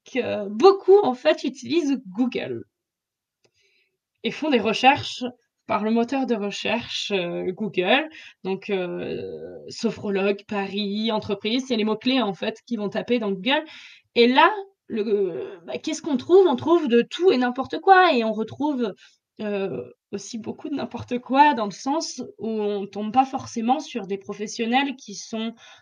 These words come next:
heu, spécialisés dans l'entreprise, qui connaissent aussi, heu, ce, quels sont les tenants et aboutissants, heu, des problématiques en entreprise, de qualité de vie au travail, vraiment. Et finalement,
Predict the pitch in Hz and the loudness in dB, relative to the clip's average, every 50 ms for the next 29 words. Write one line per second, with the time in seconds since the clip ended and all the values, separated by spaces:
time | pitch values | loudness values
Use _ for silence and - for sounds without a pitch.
0 | _ _ _ - 196 202 196 190 190 185 190 202 - - - 262 233 - - 247 | _ _ _ -8 -6 -4 -2 -2 -2 -4 -6 -6 -8 -4 -2 -2 -2 0 0 -2
1 | 226 220 214 220 214 233 226 226 208 202 190 190 190 - - 240 247 - - 349 | -2 -2 -2 -4 -2 0 0 0 -2 -2 -4 -4 -6 -2 -2 -2 -2 2 4 6
2 | 359 370 370 370 381 359 330 294 269 - - 190 - - 254 240 240 277 349 381 | 8 8 10 8 8 6 4 0 -8 -16 -20 -20 -4 2 4 4 6 6 6 4
3 | 359 - - 254 247 220 214 - - 285 294 269 226 208 196 190 196 196 - - | 4 0 -4 -6 -6 -6 -6 -8 -8 -4 -2 0 0 0 0 -2 -4 -6 -10 -14
4 | - - - _ _ - 233 214 214 - - 339 403 349 240 202 196 208 208 208 | -20 -20 -20 _ _ -4 -4 -4 -4 -6 -4 -2 0 2 2 0 0 -2 -2 -2
5 | 208 202 196 196 196 175 196 - - - 226 - - - 269 269 277 262 262 - | -2 -2 -2 -2 -4 -6 -10 -14 -14 -16 -16 -16 -12 -8 -6 -6 -6 -8 -10 -16
6 | - - - _ _ - - 214 208 202 196 190 185 185 - - 190 185 185 214 | -20 -20 -20 _ _ -10 -8 -6 -4 -4 -4 -4 -4 -4 -6 -6 -8 -8 -8 -8
7 | 214 208 - 202 190 202 208 208 190 185 - - 226 - 196 180 170 170 - - | -8 -6 -6 -6 -4 -2 -2 -4 -4 -6 -10 -14 -12 -12 -10 -10 -10 -10 -8 -8
8 | 277 269 - 359 370 381 381 381 320 285 233 196 - - 170 180 180 185 180 175 | -8 -4 0 4 4 6 6 4 2 -2 -6 -8 -10 -10 -10 -8 -6 -8 -8 -6
9 | - - 185 190 - 190 175 156 165 165 - - - 220 302 440 339 233 185 170 | -6 -6 -6 -4 -6 -8 -10 -10 -12 -14 -12 -4 0 2 2 2 2 -2 -2 -4
10 | 175 196 262 - 480 480 - _ _ _ _ _ _ _ _ _ _ _ _ _ | -2 0 0 0 -2 -4 -10 _ _ _ _ _ _ _ _ _ _ _ _ _
11 | _ _ _ _ _ _ _ _ - - 226 233 226 233 226 - - - - - | _ _ _ _ _ _ _ _ -10 0 4 4 4 4 2 -4 -16 -10 -2 2
12 | 359 392 320 254 240 226 240 269 339 | 4 6 6 6 6 4 4 2 2